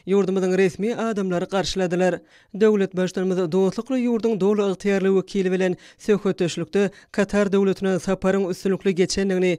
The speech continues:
onuň dowamynda ýokary derejedäki gepleşiklerde özara gatnaşyklaryň häzirki ýagdaýyna we ony mundan bilägem ösdürmegiň geljegine garalandygyny belledi. Döwlet başdanymyz dünýä çempionatynda beýleki duşuklaryňam üstünlikli geçip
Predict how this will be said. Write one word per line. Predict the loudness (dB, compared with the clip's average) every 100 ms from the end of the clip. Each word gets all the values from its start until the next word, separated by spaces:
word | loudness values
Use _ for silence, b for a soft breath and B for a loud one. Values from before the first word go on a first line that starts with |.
| B B
onuň | -2 0 2
dowamynda | 2 4 2 0
ýokary | 0 0 -2 -2 0
derejedäki | 2 0 0 0 0 0
gepleşiklerde | 0 0 -4 -2 -2 0 -2 B B B
özara | 2 2 0
gatnaşyklaryň | -2 -2 -2 -2 -2 -2
häzirki | 0 0 0 -2
ýagdaýyna | 0 2 2 2 2 -2 B B
we | 2
ony | 4 4
mundan | 2 0 0
bilägem | 0 0 0 0 0
ösdürmegiň | -2 -2 -2 0 2
geljegine | 2 4 2 2 0 B B
garalandygyny | -4 -2 0 0 0 0 0 2
belledi. | 2 2 2 0 B B 2
Döwlet | 4 4 2
başdanymyz | -2 -2 0 -2
dünýä | 0 0 2 0
çempionatynda | -2 -4 0 -2 0 0 0 2
beýleki | 2 2 0 -2
duşuklaryňam | -2 -2 -2 -2 0 0 -2 -4 B B
üstünlikli | -2 0 0 0
geçip | 0 0 -4